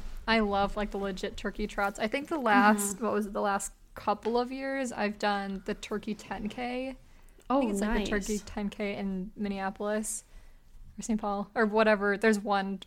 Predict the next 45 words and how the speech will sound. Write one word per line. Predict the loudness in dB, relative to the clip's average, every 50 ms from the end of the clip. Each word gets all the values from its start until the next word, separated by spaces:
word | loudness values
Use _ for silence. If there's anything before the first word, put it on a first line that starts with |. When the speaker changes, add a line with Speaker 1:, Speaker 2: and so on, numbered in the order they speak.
| -6 -2
Speaker 1:
in | 0 0 0
there | 0 -2 -2
that | -2 -2 -2
I, | -2 -4 -4 -4 -4
I | -4
do | -4 -2 -2 -2 -2
a |
lot, | -2 -2 0 0 0 -2 -4 -6 -10 -16 -20 -14 -2 2
and | 4
I | 4
really | 4 4 4 2 2 2 2
like | 2 0 -2 -2 -2
that | -2 -4 -2 -4
one. | -6 -6 -6 -6 -8 -8 -10 -8 -4 0
And | 2 4 4 4 4 4
Speaker 2:
Mm-hmm. | 4
Speaker 1:
I | 4 4
usually | 6 4 4 4 4 2 2 2
don't | 0 0 -2 -4 -4
run | -6 -6 -4
this | -4 -4 -4 -2 -2
time | 0 0 2
of | 2 0 0
year, | -2 -2 -2 -2
so | -2 -2 -4
it's | -4 -4 -6
kind | -6 -6 -4
of, | -4 -4
like, | -4 -6 -6
a | -8
fun | -8 -6 -4 -2 -2 -2 -2 -2 -4 -2 -2 -4 -4 -6 -10 _ _ _ -8 -4
thing | 0 2 4
Speaker 2:
Yeah. | 4 4 4
Speaker 1:
to | 4
do, | 2 2 0 0
but | 0 -2 -2 -2
this | -4 -4 -4 -4
year | -6 -6 -6
I | -6
just | -8 -8 -10 -10 -10 -12 -12 -14 -18 _ _ -20 _ _ _ _ _ _ _ _ -20 -20 _ _
haven't | -8 -6 -6 -6 -6 -6 -10 -10 -10 -10 -10 -10 -12 -10 -10
done | -8 -8 -8 -6
it. | -4 -2
Speaker 2:
Yeah. | 0 2 2 0 0 -4 -8 -12 -14 -10
Speaker 1:
And | -8 -6 -4 -4 -4 -6